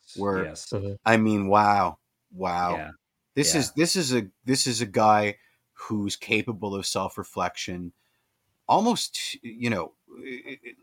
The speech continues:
Speaker 1: I'm, I'm very excited to see, like, what he brings to the table, um, in terms of, in terms of, of, of attacking this mountain of, of shit that is, that is our club right now.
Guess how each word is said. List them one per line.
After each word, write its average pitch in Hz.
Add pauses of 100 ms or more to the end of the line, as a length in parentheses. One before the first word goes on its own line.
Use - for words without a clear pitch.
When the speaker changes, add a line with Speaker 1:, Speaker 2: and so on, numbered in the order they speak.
Speaker 1:
I'm, 160
I'm 143
very 110
excited 82
to 87
see, - (100)
like, 92
what 90
he 92
brings 85
to -
the 80
table, 82 (520)
um, 90
in 104
terms 92
of, 85
in 98
terms 92
of, 87 (180)
of, 87
of 92
attacking 92 (340)
this 101
mountain 95
of, 85 (120)
of 90
shit -
that 95
is, 85
that 95
is 87
our 82
club -
right 67
now. 76